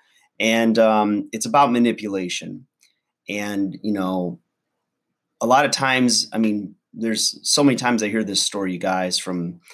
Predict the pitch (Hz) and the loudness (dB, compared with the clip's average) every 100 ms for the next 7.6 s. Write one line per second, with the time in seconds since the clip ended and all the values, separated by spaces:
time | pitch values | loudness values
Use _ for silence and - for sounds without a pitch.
0 | - _ - - 87 - 92 98 107 110 | -20 _ -14 -10 -8 -8 -10 -6 0 2
1 | 107 104 101 95 92 92 87 87 92 - | 2 0 0 -2 -2 -4 -6 -10 -14 -14
2 | _ _ 120 110 113 110 - 110 104 104 | _ _ -2 0 0 0 2 4 4 4
3 | 101 - - 117 113 107 107 101 92 - | 2 0 2 2 4 4 4 2 0 2
4 | 110 104 101 95 - - _ _ 92 107 | 2 4 2 0 -4 -20 _ _ 0 4
5 | 98 98 98 - _ _ - 87 85 82 | 4 4 2 -4 _ _ -8 -6 -6 -8
6 | 90 - - 123 113 123 113 110 98 110 | -12 -10 -2 2 2 2 2 0 2 2
7 | 104 95 95 92 92 85 | 2 -2 -4 -4 -6 -8